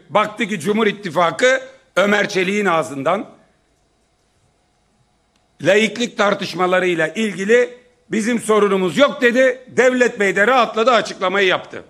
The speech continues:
Yaptığı açıklamayla laikliğin bu ülkenin temel sütunu olduğunu, elletmeyeceğini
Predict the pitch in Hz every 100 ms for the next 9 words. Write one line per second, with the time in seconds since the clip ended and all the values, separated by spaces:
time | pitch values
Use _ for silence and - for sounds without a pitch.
0 | _ _ _ _ _ _ _ _ _ 135
1 | 240 269 - 226 185 208 208 214 208 214
2 | 180 151 208 - _ _ _ _ _ -
3 | 165 254 247 - 226 254 269 - _ 143
4 | 269 233 170 190 240 - 185 214 233 -
5 | 175 202 208 180 135 123 117 160 _ _
6 | _ _ _ _ _ _ - 220 247 262
7 | 214 208 180 139 147 127 123 113